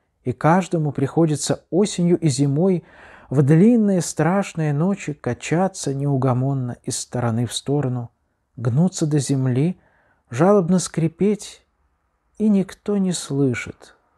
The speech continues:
этих жалоб. Арковский кордон находится около гиляцкой деревушки.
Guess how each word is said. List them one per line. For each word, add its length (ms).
этих 320
жалоб. 360
Арковский 580
кордон 500
находится 480
около 440
гиляцкой 560
деревушки. 800